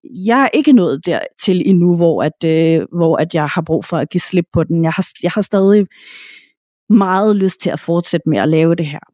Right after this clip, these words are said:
Så, øhm, jeg, ja, vi snakkede om det, og, øh, jeg havde også godt kunne mærke på dig, at, øh, energien manglede. Øhm, så vi skulle finde ud af, hvad, hvad vi skulle stille op med det. Og, øh,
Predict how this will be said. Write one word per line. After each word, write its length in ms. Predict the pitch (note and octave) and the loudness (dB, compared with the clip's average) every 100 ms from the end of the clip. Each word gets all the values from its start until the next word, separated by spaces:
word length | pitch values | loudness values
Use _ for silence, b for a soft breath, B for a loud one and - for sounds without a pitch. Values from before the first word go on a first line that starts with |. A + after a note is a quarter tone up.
| _ - | _ -10
Så, 200 | - E3+ | -4 0
øhm, 720 | E3+ E3+ E3 D#3+ D#3+ E3 - | 2 2 2 0 0 -2 -4
jeg, 200 | G3 G3 - - | -2 -4 -4 -4
ja, 160 | F#3 E3+ - _ - | -4 -4 -12 _ -6
vi 100 | G#3+ | -4
snakkede 520 | - A3+ A3+ A#3 F#3 | -2 -2 0 0 0
om 160 | A3+ A#3+ | 0 -2
det, 240 | B3+ B3 - | 0 0 0
og, 440 | F3 F3 F3+ F3 | 0 0 2 2
øh, 480 | E3+ E3+ E3 D#3+ D3+ | 2 2 0 -2 -2
jeg 160 | F#3+ A3+ | -2 0
havde 160 | G#3+ F3 | 0 -2
også 140 | - | -4
godt 140 | F#3+ - | -6 -4
kunne 120 | G3+ | -2
mærke 220 | F#3 F3 - | 0 -2 -4
på 60 | F#3+ | -4
dig, 380 | C3+ E3+ G3+ - | -2 0 0 0
at, 140 | F3+ - | -4 -2
øh, 280 | F3 E3+ E3+ - | -2 0 0 2
energien 540 | F3 E3 G#3 G3 G3 | 0 2 0 2 2
manglede. 480 | F3 E3+ G3 A3+ A3 - B B B B B B _ - | 2 2 4 4 2 -4 B B B B B B _ 0
Øhm, 640 | G3+ G3 F#3 F3 E3 D#3+ A#2+ - - | 2 2 2 2 0 0 -4 -6 -10
så 200 | - G3+ | -4 -2
vi 120 | G3+ | -2
skulle 200 | G3 G#3 | 0 0
finde 220 | B3 A#3+ | 2 4
ud 100 | D#4 | 6
af, 160 | A#3 F3 | 4 2
hvad, 120 | E3+ - | 0 -2
hvad 160 | F3 F3 | -2 -2
vi 100 | F3+ | -4
skulle 200 | - - | -6 -6
stille 300 | E3 D#3 - | -4 -2 -4
op 120 | E3 - | -4 -4
med 160 | D#3+ D3+ | -6 -6
det. 80 | - _ _ _ - | -10 _ _ _ -2
Og, 380 | F3 E3+ E3 | 0 2 2
øh, 140 | D#3+ | 0